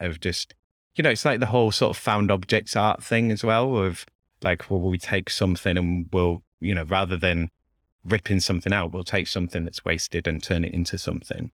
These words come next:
So I think that's, uh, I, I think you'd enjoy the film.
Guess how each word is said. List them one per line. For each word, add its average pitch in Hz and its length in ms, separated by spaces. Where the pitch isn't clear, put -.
So - 140
I 87 40
think - 220
that's, - 360
uh, 98 320
I, 107 180
I 117 120
think 131 200
you'd 92 120
enjoy 87 300
the - 80
film. 85 320